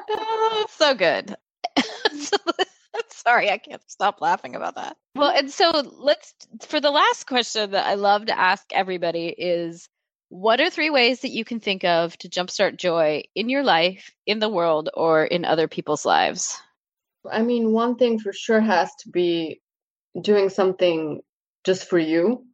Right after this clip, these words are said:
Speaker 1: instead of doing it for everyone else or the world or a boss or your boyfriend or, <laughs> you know, anyone else, just for you, something that you just enjoy to do in your own time and you don't make any money from it and stuff like that.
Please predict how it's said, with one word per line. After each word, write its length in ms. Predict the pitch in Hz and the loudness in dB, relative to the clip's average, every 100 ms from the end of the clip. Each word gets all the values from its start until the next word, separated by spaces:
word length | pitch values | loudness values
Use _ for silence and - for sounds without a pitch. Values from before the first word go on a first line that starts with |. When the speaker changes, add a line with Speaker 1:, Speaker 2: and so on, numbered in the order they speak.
| _ - | _ -6
Speaker 1:
instead 320 | 180 180 185 | -4 2 4
of 140 | 156 151 | 2 0
doing 240 | 175 170 | 0 0
it 160 | 151 - | -2 0
for 120 | 165 | 0
everyone 400 | 156 147 160 151 | 0 -2 -2 0
else 260 | 156 165 | -2 0
or 100 | 160 | 0
the 120 | 147 147 | 0 2
world 360 | 156 160 151 | 2 2 2
or 220 | 143 143 | 0 -2
a 100 | 139 | -4
boss 500 | 135 160 160 160 - 151 | -2 2 4 2 -2 -6
or 260 | 139 135 - _ _ _ _ | -4 -6 -12 _ _ _ _
your 260 | - 151 143 - - | -6 -6 -6 -12 2
boyfriend 460 | 170 175 170 165 | 2 4 4 6
or, 200 | 175 165 | 6 6
<laughs> 680 | 233 285 349 339 359 311 - | 6 4 2 -2 -8 -10 0
you 80 | 220 | 4
know, 120 | 196 | 6
anyone 360 | 190 208 190 175 | 6 4 2 2
else, 320 | 165 233 247 - | 2 0 -4 -8
just 220 | 196 - | -10 -8
for 80 | 175 | -6
you, 300 | 170 190 214 | -2 -4 -4
something 500 | - - 190 190 190 | -10 -4 -4 -2 -2
that 180 | 175 160 - 170 | -2 -4 -8 -8
you 220 | 190 202 | -6 -4
just 340 | - 180 - | -2 -2 -2
enjoy 460 | 175 151 170 165 170 | -4 0 4 6 4
to 200 | - 151 | -2 -10
do 220 | 147 160 | -6 -4
in 180 | 160 160 | -4 -4
your 140 | 156 151 | -2 -2
own 220 | 165 165 | -2 -4
time 360 | 165 151 202 | -4 -4 -2
and 280 | 185 165 156 | -4 -4 -8
you 80 | 156 | -2
don't 220 | 160 160 | 0 4
make 160 | 170 175 | 4 4
any 180 | 226 233 | 4 6
money 260 | 214 226 | 6 4
from 240 | 247 254 240 | 4 4 4
it 220 | 233 208 | 4 4
and 180 | 214 214 | 2 4
stuff 180 | 202 185 | 2 4
like 160 | 185 180 | 2 2
that. 200 | 165 | -2